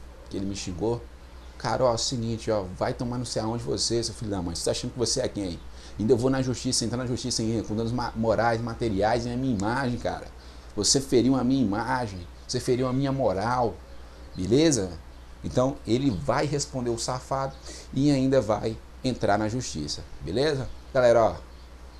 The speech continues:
tô usando palavreado simples aí, entendeu? Tranquilo aí pra vocês, pra vocês entenderem isso aí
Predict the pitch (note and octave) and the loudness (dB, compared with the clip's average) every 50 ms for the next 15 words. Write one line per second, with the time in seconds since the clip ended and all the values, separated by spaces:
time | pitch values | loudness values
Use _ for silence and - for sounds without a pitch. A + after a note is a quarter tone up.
0 | - - - B2 A2 B2 C#3 C#3+ C3+ - C3+ C3 C3 A#2+ B2 B2+ C3+ C#3 D#3+ D#3+ | -8 -2 0 2 2 2 0 0 2 2 4 6 6 4 4 0 0 0 0 0
1 | C#3+ - - - C3 C3+ C#3 C3+ C3 C#3+ E3 D3 G#2+ F#2+ F#2 F2 - F#2 F2+ F#2 | 0 -2 0 2 2 2 0 0 -2 0 2 4 4 4 2 0 -2 -4 -2 -2
2 | A2 B2+ C3+ C#3 C3+ - - - - - - - - - - - - - A#2+ C3+ | 0 0 -2 -2 -4 -6 -10 -12 -16 -18 -18 -18 -18 -16 -16 -10 -4 -2 0 0
3 | C3+ C3+ - A#2 A#2 A#2 A2+ A2 - A#2 A2+ B2+ C3+ C3 - - F2+ D#2+ D#2 - | 0 -2 -2 -2 0 0 0 -2 -2 -4 -2 0 0 0 2 2 0 0 -2 -4
4 | - - F2+ F#2 F2+ - G2+ F#2+ A2 A2 A2 A#2 A2 F#2 F2+ F#2+ G2+ G#2 - - | -6 -4 -2 -2 0 0 0 0 0 -2 0 0 0 2 2 2 0 0 2 2
5 | G2 F2+ F#2 G2 | 2 2 2 0